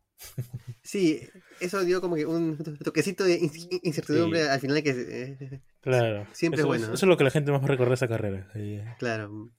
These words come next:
Speaker 1: Y claro,
Speaker 2: El
Speaker 1: eso,
Speaker 2: bo-
Speaker 1: no solo de esa carrera, sino hablando ya de, de Max, creo que ya está, Max está haciendo anécdotas que la mayoría ya cuando, cuando pasen años, cuando pase a retirarse, van a hablar como, "¿Te acuerdas de la vez que,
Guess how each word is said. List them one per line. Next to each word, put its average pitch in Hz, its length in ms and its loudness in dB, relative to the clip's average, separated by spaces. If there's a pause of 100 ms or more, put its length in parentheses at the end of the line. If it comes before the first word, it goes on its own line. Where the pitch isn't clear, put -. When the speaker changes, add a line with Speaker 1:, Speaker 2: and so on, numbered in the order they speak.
(120)
Speaker 1:
Y 131 80 -10
claro, 156 220 4 (200)
Speaker 2:
El 165 120 2
Speaker 1:
eso, 175 160 0
Speaker 2:
bo- - 0 -
Speaker 1:
no 180 80 2
solo 208 220 6
de 139 120 6
esa 120 160 0
carrera, 107 220 -2
sino 120 240 -4
hablando 135 340 -2
ya 131 160 2
de, 120 300 0
de 101 100 -4
Max, 117 380 -6 (560)
creo 135 160 2
que 131 140 0
ya 135 220 2
está, 131 600 0
Max 139 240 -4
está 127 140 -4
haciendo 135 240 -2
anécdotas 127 420 -2
que 101 200 -2
la 101 80 -4
mayoría 110 360 0 (100)
ya - 60 -8
cuando, 104 300 -6 (500)
cuando 107 240 -10
pasen 117 300 -6
años, 117 280 -6
cuando 110 200 -12
pase 117 200 -8
a 117 40 -6
retirarse, 113 440 -2
van 110 140 -6
a - 20 -2
hablar 110 200 0
como, 107 280 -6
"¿Te 104 100 -6
acuerdas 123 280 2
de 110 60 0
la 101 80 2
vez 110 160 0
que, 98 420 -4